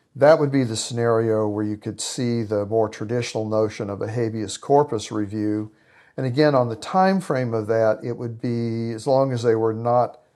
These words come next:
months long, uh, it's hard to imagine the courts would worry too much about that.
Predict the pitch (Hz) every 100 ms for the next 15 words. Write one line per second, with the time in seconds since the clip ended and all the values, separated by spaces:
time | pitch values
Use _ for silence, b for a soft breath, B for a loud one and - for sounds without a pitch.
0 | _ _ _ 123 120 139 143 139 - 117
1 | 120 120 120 117 117 117 - _ _ _
2 | - 110 110 107 - 131 - 151 135 120
3 | 120 123 120 113 110 - 123 113 - 107
4 | 110 113 107 107 - 165 123 98 - 98
5 | 123 113 - - -